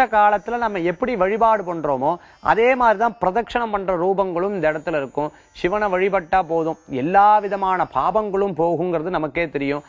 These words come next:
அப்பேற்பட்ட சிவ வழிபாடை செஞ்சுட்டு பக்கத்திலேயே அம்பாள் வழிபாடு, இந்த பார்வதி அம்பாளுடைய வழிபாடு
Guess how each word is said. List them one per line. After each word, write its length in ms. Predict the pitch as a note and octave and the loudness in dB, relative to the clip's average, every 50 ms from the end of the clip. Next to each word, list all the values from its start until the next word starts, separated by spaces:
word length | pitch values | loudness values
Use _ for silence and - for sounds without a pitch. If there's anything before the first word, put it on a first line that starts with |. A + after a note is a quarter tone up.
| - _ _ _ - | -18 _ _ _ -6
அப்பேற்பட்ட 720 | - - F#3+ G3+ G#3 G3 F#3 - F3+ D#3+ C3+ - D#3+ F3 - _ _ _ _ - - | -4 -2 0 0 0 0 -2 -2 -4 -4 -2 -2 -2 -2 -2 _ _ _ _ -10 -6
சிவ 140 | - F#3+ A#3+ B3+ | -2 0 2 2
வழிபாடை 460 | B3 B3 A#3+ A#3 G3+ G3+ F#3+ F#3 F3+ D#3+ C3 | 2 2 0 0 2 2 2 2 2 0 -4
செஞ்சுட்டு 360 | D3+ E3 E3+ D#3+ E3+ F3 F#3+ G3+ - | -4 -6 -4 -4 -4 -2 -2 0 0
பக்கத்திலேயே 480 | E3 D3+ - - G3+ E3+ F3 F#3+ G3+ G#3 G3+ - - C3+ | 0 0 0 -2 -6 -4 -2 -2 0 0 -2 -2 -2 -4
அம்பாள் 360 | F3 G3 G3 A3 A3+ A3 F#3+ D#3 | -2 0 0 2 2 2 0 -2
வழிபாடு, 420 | D#3 D#3 D3+ C#3 C#3 C#3 C3+ C3+ D3+ - - - _ _ - | -4 -4 -2 0 2 0 0 0 -4 -10 -16 -20 _ _ -4
இந்த 100 | D3+ D#3 - - - | -2 -2 -2 0 2
பார்வதி 420 | D#3+ G#3 B3+ C#4+ D4+ C4+ A#3+ B3 G#3 F#3 | 2 2 2 2 -2 -4 -2 0 0 -2
அம்பாளுடைய 560 | F#3+ G3 G#3+ A#3 A3+ A3 G#3 G3 F#3+ F#3 F3 D#3 C#3 | 0 2 2 4 4 2 2 -2 -2 -2 -2 0 0
வழிபாடு 400 | C#3+ F#3 G3 F#3 F#3 F3 E3 | -2 0 0 2 2 2 2